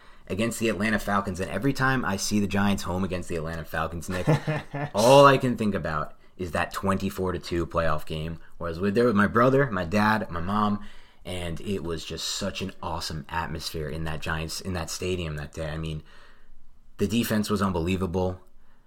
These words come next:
Speaker 1: They had two fourth down stops that were unbelievable fourth and short stops. And I remember Hakeem Nicks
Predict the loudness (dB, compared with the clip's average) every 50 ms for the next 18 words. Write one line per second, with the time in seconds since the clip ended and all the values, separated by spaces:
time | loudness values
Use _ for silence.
0 | -20 -12 -10 -8 -8 -6 -4 -4 -4 -2 -2 -4 -4 -4 -6 -4 -2 0 0 -2
1 | -2 -2 -2 -2 -2 -2 -4 -4 -4 -2 -2 -2 -2 -2 -4 -4 -4 -6 -6 -6
2 | -4 -2 -2 -2 -2 -2 -4 -4 -6 -6 -6 -6 -4 -6 -6 -6 -8 -8 -8 -10
3 | -10 -10 -8 -10 -8 -8 -4 -2 -2 -2 -2 -4 -8 -8 -6 -4 -4 -2 -2 -2
4 | -2 -2 0 0 0 0 -2 -4 -2 -2 -2 0 0 -2 -2 -4 -4 -6 -8